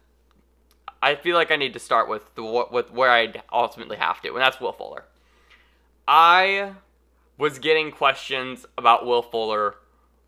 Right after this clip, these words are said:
all week. I had Will Fuller in a standard league, and I decided not to start him. And the logic, honestly, was really simply this. One, Brandon Cooks was active. I said in my preview,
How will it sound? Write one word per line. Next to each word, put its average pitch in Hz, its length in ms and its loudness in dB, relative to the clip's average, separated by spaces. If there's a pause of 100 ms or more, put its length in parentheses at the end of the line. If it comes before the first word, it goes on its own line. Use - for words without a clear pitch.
(120)
all 127 260 2
week. 117 420 -8 (180)
I 120 140 4
had 135 300 2
Will 143 140 -2
Fuller 139 400 -2
in 107 60 -8
a 104 60 -14
standard 156 500 -4
league, 165 400 -8 (260)
and 123 100 -4
I 120 120 2
decided 127 420 0
not 110 160 -6
to - 60 -20
start - 300 -10
him. - 200 -16 (500)
And 165 200 2
the 165 60 2
logic, 190 480 4
honestly, 185 540 -2
was 170 180 -8
really 156 300 -8
simply 147 600 -8
this. - 440 -8
One, 156 520 -2 (320)
Brandon 170 300 0
Cooks 175 360 -4
was 139 220 0
active. - 500 0
I 127 120 0
said 156 280 -2
in 165 80 -4
my 147 240 4
preview, 180 600 -4